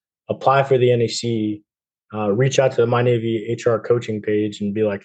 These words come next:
"Hey, this is the N E C that I have, uh, approved. I have the training. I,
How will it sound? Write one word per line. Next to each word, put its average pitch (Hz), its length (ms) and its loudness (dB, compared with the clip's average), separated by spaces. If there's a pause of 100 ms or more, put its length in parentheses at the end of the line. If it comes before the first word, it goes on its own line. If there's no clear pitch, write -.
"Hey, 123 120 4
this 120 260 -2
is 113 180 -4 (300)
the - 100 -4
N 131 120 4
E 123 80 2
C 123 260 0
that 113 160 4
I 107 80 -2
have, 113 440 -2 (540)
uh, 104 260 -6
approved. 120 480 2
I 107 80 -4
have 110 200 0
the 107 60 0
training. 117 480 0
I, 101 140 -6